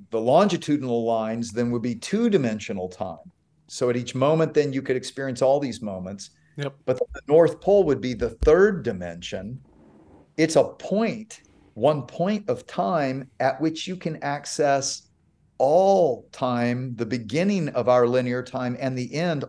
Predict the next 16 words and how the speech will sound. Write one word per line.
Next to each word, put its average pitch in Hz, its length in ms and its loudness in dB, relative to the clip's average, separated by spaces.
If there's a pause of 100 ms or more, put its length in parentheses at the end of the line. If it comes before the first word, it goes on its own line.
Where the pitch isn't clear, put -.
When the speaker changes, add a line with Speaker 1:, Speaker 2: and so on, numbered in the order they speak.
Speaker 1:
all 135 320 4
in 127 180 -4
one 127 220 0
eternal 120 360 -4
moment. 131 500 -2 (380)
Speaker 2:
Mm-hmm. 123 360 -10 (1200)
Speaker 1:
And 156 160 4
it's 147 140 0
interesting 160 500 0
because, 143 540 2
of - 140 -12
course, 131 480 -2 (680)
Jesus 123 400 -4
says, 127 400 2 (100)
"I 123 140 0
am 127 360 -4